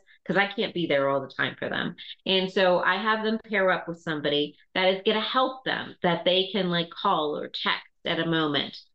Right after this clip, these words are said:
And, and they're gonna feed them positive information and positive encouragement whenever they need it.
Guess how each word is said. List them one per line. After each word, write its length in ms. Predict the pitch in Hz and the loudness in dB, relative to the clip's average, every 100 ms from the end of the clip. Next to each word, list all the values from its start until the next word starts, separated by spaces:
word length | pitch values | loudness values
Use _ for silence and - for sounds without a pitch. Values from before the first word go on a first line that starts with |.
| _ | _
And, 380 | - 175 170 165 | -2 0 0 -2
and 160 | - 185 | 0 2
they're 140 | 190 | 4
gonna 320 | 196 196 190 190 | 4 2 0 -2
feed 260 | - 240 190 | -2 -2 0
them 180 | 190 165 | -2 -2
positive 580 | - 180 185 190 185 180 | -2 0 2 0 0 0
information 720 | 170 170 160 147 135 - 135 | -2 -4 -2 -2 -2 -2 -4
and 180 | 147 147 | -6 -4
positive 500 | - 175 170 175 165 | 0 0 0 -2 -2
encouragement 720 | 165 - 147 143 143 147 139 | -2 -4 -2 -2 -2 -4 -2
whenever 380 | 156 151 151 151 | -2 -2 -2 0
they 160 | 143 | -2
need 220 | 139 143 - | -2 -4 -2
it. 180 | - | -4